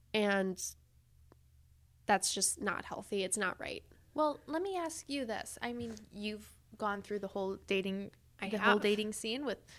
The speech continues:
Speaker 2: the person that you are now going to marry. How did you balance this? How did you balance accountability? How did you balance friendships throughout this whole process?
Speaker 1: Well,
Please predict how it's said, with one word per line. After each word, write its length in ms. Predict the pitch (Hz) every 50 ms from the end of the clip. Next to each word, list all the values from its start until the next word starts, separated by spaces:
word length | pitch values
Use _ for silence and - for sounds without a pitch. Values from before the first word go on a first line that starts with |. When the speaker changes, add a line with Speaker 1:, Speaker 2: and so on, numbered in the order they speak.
| -
Speaker 2:
the 80 | - 202
person 340 | - 220 220 214 - 233 226
that 200 | 226 214 214 202 196
you 160 | 214 220 220
are 80 | 226
now 200 | 233 233 214 226
going 280 | 233 220 226 220 226 220
to 100 | - 240
marry. 340 | 220 233 277 330 285 196 -
How 260 | - - - 285 330
did 280 | 381 381 320 233 - -
you 220 | 202 202 214 233 233
balance 500 | 214 202 190 - - 58 - - - -
this? 240 | - - - - -
How 140 | - 220
did 160 | 233 262 220 233
you 100 | 247 220
balance 400 | 208 208 202 208 208 202 196 -
accountability? 720 | - - - 202 196 190 180 196 202 220 220 208 220 214 -
How 80 | - 247
did 200 | 330 302 254 -
you 120 | 226 226
balance 420 | 202 202 196 202 202 196 185 - -
friendships 600 | - 196 196 202 190 - - - - - - -
throughout 360 | - 208 202 196 185 - -
this 140 | 196 190 -
whole 160 | - 190 190
process? 640 | - 208 180 185 202 - - - - - - - - _ - - - - - - - - -
Speaker 1:
Well, 240 | 254 254 269 -